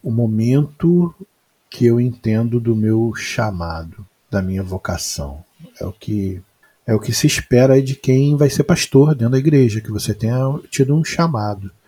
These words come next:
E esse chamado, na verdade, ele é quase, é quase como uma, como uma experiência única, assim. Você sente o chamado como se fosse algo,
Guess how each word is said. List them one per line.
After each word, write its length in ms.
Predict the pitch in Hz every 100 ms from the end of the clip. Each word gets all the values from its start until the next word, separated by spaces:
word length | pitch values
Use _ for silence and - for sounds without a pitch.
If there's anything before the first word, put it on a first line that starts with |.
| _ _ -
E 140 | 113
esse 160 | 131 -
chamado, 720 | - 190 170 127 165 208 139
na 120 | 120
verdade, 840 | 120 110 107 104 165 175 123 110 107 _
ele 420 | 285 156 117 143
é 60 | 143
quase, 1080 | - - 139 185 156 185 214 226 214 151 127 _ _ _ _
é 100 | -
quase 500 | 131 - 131 160 170
como 360 | 202 - 202 214
uma, 880 | 233 240 233 226 202 165 143 127 110 - _ _ _ - -
como 260 | - 135 139
uma 400 | 151 170 175 170
experiência 760 | - - 185 147 151 - -
única, 560 | 208 147 165 139 - 104
assim. 380 | 95 - 90 87 _ _ _ -
Você 720 | 107 107 - - 110 113 147 156
sente 460 | - 131 143 -
o 40 | -
chamado 600 | - 160 117 120 151 185
como 220 | 180 185
se 100 | -
fosse 600 | - 143 147 - 190 190
algo, 600 | 160 143 151 233 220 117